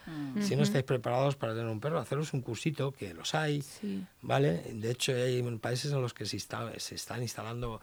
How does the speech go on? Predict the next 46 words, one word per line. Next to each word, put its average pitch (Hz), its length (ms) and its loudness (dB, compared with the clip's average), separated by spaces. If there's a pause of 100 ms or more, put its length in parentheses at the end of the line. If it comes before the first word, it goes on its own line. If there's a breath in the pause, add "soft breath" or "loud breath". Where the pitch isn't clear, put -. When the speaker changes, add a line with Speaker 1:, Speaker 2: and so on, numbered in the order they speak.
(180 loud breath)
Speaker 2:
ese 113 160 -4
tipo 110 260 -2
de 107 140 -4
cursos 139 420 -2
para, 98 400 -6
igual 98 260 -6
que 104 120 -14
cuando 98 280 -6
tienes 98 300 -6
que - 100 -16
tener 98 220 -8
un 98 100 -6
arma, 127 380 -2
te 98 80 -10
haces 95 220 -8
un - 160 -6
Speaker 1:
Sí, 95 60 -8
Speaker 2:
psicotécnico, 147 640 2
Speaker 1:
exacto. - 300 -10
Speaker 2:
aquí 110 180 2
se - 140 -2
hacen 123 240 -2
unos 120 260 2
cursitos 127 440 -2
para 110 180 -2
ver 110 140 -2
si 113 180 -4
tienes 107 420 -4
apto 117 280 -4
para 110 180 -6
tener 101 180 -8
un 104 120 -6
perro 95 180 -8
o 90 40 -8
no. 127 160 -4 (360 loud breath)
Speaker 1:
Y 226 80 -4
que 202 120 -2
Speaker 2:
Yo 113 40 4
Speaker 1:
nosotros 156 300 8
también 233 240 0
estamos 240 260 -2
desarrollando 202 540 -2
cositas 208 340 -4
para 240 160 6
la 185 140 4
comunidad, 180 440 2